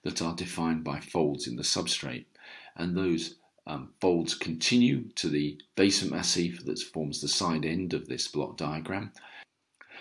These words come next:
Structural confinement towards the Alps is not provided by a thin-skinned, uh, allochthonous thrust sheet, but by thick basement routing structures.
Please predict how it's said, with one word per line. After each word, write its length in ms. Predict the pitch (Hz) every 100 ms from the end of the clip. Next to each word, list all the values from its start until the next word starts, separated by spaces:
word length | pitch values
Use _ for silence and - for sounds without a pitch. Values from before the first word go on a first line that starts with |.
| -
Structural 440 | - 131 92 95
confinement 760 | 85 95 - 131 131 95 - -
towards 320 | 87 82 -
the 80 | 76
Alps 340 | 95 78 -
is 120 | 82
not 180 | 104 -
provided 600 | 95 87 78 73 76 -
by 180 | 67 69
a 80 | 65
thin-skinned, 800 | - 87 78 - - 71 65 65 - - -
uh, 160 | 57 53 -
allochthonous 760 | 80 87 107 - 90 73 69 -
thrust 220 | - 139
sheet, 360 | - 69 71 - - - - -
but 200 | 90 87
by 280 | 78 78 80 - _ -
thick 300 | - 80 -
basement 440 | 82 87 87 85 -
routing 480 | 80 78 - 69 - _
structures. 800 | - - 92 - - 65 - -